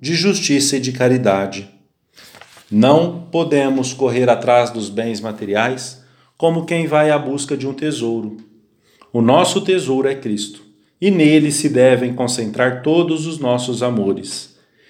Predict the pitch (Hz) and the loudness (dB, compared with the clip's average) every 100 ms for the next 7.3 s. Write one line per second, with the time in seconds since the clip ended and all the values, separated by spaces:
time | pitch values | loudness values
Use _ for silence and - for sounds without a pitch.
0 | _ - 151 170 170 165 156 156 156 156 | _ 2 4 6 6 4 2 0 0 2
1 | 170 170 160 170 143 139 135 139 127 127 | 2 2 2 2 4 2 0 -4 -4 -4
2 | 127 131 123 123 160 151 113 104 - 101 | -2 -4 -4 -2 0 0 0 -2 -4 -6
3 | 101 98 - - _ _ _ _ _ - | -6 -8 -10 -18 _ _ _ _ _ -2
4 | 120 127 131 120 127 127 123 123 123 123 | 2 4 4 2 0 0 0 2 2 0
5 | 123 123 123 117 - - - 117 120 113 | -2 -4 -4 -6 -6 -10 -8 -8 -8 -10
6 | - 120 123 127 - 127 - 123 92 87 | -8 -8 -6 -8 -6 -4 -2 0 -2 -4
7 | - - - | -12 -16 -18